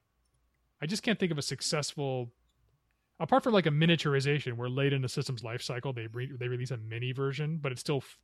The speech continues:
the same system. I can't think of a successful, uh, move like this, honestly.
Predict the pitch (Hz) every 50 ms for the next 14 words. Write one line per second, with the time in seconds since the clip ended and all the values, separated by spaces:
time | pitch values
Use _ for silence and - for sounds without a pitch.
0 | _ _ - - - - 156 135 120 101 - - 123 123 - 120 107 110 113 123
1 | - - 170 160 135 - _ - 156 180 - 202 123 120 - - 135 127 - -
2 | 131 123 117 - - - 127 120 117 120 117 117 117 117 117 113 113 117 - _
3 | _ _ _ _ _ _ _ _ _ _ _ _ _ _ _ _ _ _ - 117
4 | 127 147 170 262 285 165 131 113 113 - - 113 101 - 135 151 180 156 - -
5 | 117 107 107 107 _